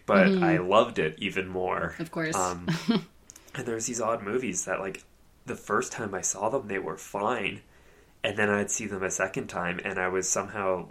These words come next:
Speaker 1: more scared the second time.
Speaker 2: Interesting.
Speaker 1: Um, and that's why I think context of how you watch these things matters so much.
Speaker 2: That's a good
Speaker 1: 'Cause,
Speaker 2: point.
Speaker 1: uh, whenever I'm trying to show a movie that could be remotely scary to, to someone, I, I feel, you know,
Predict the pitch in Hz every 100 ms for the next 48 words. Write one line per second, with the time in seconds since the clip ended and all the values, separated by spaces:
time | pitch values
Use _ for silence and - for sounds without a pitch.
0 | - 98 101 101 - 92 92 95 98 104
1 | 202 196 262 254 - - 156 160 165 -
2 | - 117 98 95 98 - - 127 123 156
3 | 202 196 170 143 139 123 - - 101 98
4 | 101 - 104 95 90 85 85 90 - 90
5 | - 90 87 85 - 90 92 90 175 170
6 | - - - - - 165 101 95 - 95
7 | 92 95 104 107 113 120 101 101 104 101
8 | 101 92 92 92 92 90 92 92 90 87
9 | 82 95 - 90 90 92 95 101 - -
10 | - 107 - - 117 113 107 110 123 -
11 | - - - - 107 - 92 92 87 -
12 | - - - - - 120 98 92 85 -
13 | - 101 87 85